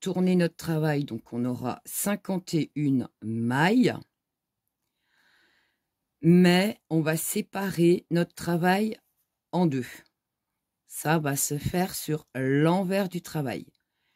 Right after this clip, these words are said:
On va séparer les jambes. Alors, on va commencer par faire déjà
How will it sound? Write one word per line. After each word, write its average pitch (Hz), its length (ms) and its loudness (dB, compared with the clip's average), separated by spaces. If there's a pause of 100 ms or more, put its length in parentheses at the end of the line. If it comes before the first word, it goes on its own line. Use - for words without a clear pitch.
(460)
On 127 100 -6
va 135 160 -2
séparer 143 640 -2
les 170 260 2 (140)
jambes. 120 580 -6 (3500)
Alors, - 340 -8 (280)
on 156 100 2
va 170 140 0
commencer 190 560 -4
par 165 240 -8
faire 185 280 -4
déjà 156 480 -2